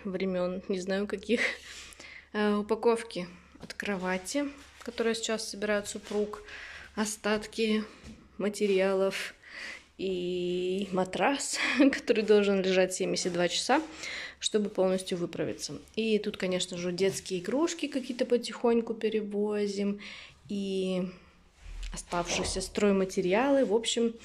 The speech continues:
не все так идеально, чтобы переехать в чистую квартиру, знаете, так вот, оп, и вы такие из одной квартиры переехали в другую. Вот это все, это неизбежно. Неизбежно мыть полы. Ну, я раз восемь, наверное, мыла.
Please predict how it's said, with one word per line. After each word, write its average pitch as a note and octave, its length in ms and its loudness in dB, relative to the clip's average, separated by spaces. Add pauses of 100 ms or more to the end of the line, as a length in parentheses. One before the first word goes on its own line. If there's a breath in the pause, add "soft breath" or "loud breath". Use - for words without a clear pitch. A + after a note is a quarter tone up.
(340 loud breath)
не A3 180 2
все G#3+ 220 -2
так E3 300 -6
идеально, F#3+ 800 2
чтобы F#3 280 -6
переехать F#3 680 2
в - 40 -14
чистую - 360 -4
квартиру, G3+ 560 0
знаете, G3 380 0
так F3 220 -2
вот, F3 160 0 (180)
оп, C#4+ 220 6 (840 loud breath)
и G#3+ 80 -4
вы G3 100 0
такие F3+ 420 0
из G3 200 -6
одной G#3+ 220 6
квартиры A#3 460 4
переехали G#3 440 4
в F3 80 -2
другую. F3 340 0
Вот E3+ 140 0
это G#3 140 2
все, B3 400 2
это G#3 280 2
неизбежно. F3 680 2 (520 loud breath)
Неизбежно F#3+ 680 2
мыть F#3+ 400 2
полы. F#3+ 540 4 (420 loud breath)
Ну, B3+ 80 8
я A3 200 8
раз F#3+ 220 2
восемь, C#4+ 320 4
наверное, G3 420 6
мыла. F3+ 320 4